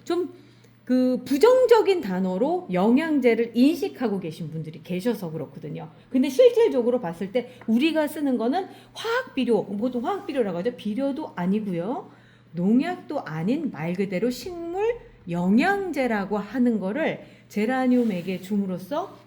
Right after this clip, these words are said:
얘들이 더 튼튼해서 오래 살 수 있게끔 만들어줄 수가 있는 거예요. 그래서 이제 이 영양제 사용법도 어느 정도는 아셔야지만 똥손을 탈출해서 금손이 될 수가 있는 거죠.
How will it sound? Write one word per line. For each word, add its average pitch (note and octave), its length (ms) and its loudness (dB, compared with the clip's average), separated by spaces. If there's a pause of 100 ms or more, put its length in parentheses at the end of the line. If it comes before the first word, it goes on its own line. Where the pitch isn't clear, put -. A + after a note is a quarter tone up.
얘들이 F#3+ 380 -2
더 F3 320 -6
튼튼해서 A#3+ 800 -4 (220)
오래 C#4+ 400 2
살 B3+ 160 -4
수 - 120 -10
있게끔 D#3+ 300 -10
만들어줄 F3 480 -2
수가 - 300 -14
있는 B3+ 320 4
거예요. D3+ 480 -8 (320)
그래서 C#4+ 300 -2
이제 A#3 440 0
이 B3+ 240 -2
영양제 D#4+ 540 0
사용법도 F4 840 -8
어느 A3+ 280 4
정도는 A#3+ 680 0
아셔야지만 G3 920 -2 (440)
똥손을 G#3 720 0
탈출해서 A3 720 -6
금손이 G#3+ 800 6
될 G#3 160 -2
수가 - 240 -8
있는 F3 260 -2
거죠. D3+ 220 -10